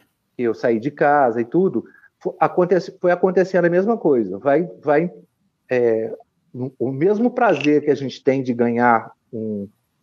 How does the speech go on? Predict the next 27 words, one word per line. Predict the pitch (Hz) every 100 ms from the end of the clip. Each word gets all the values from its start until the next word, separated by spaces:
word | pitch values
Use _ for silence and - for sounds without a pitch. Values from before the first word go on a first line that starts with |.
| _ _ _
que, | - 127 -
o | 127
prazer | 123 165 147 185 226
que | 190
a |
gente | 165 -
tem | 147
de | 135
ganhar | 123 123 120
um | 113
troféu, | 113 110 - 160 175
esse | 180 185
nunca | 175 190
acaba. | 202 - 120 101 90 - _ - - _ _
Agora, | 143 143 143 139
que | 143 - 196
a, | 202 -
ele, | 190 220 196 160
muitas | 180 240 214 151
vezes | 151 139 135 156
ele | 143
acaba, | 139 139 131 123 117 - - _ -
é, | 120 117 117 101 113
se | - 175
tornando | 180 165 147 151 143 135 139 -
algo, | 143 165 147 120 107 _ _ _
é, | 117 113 113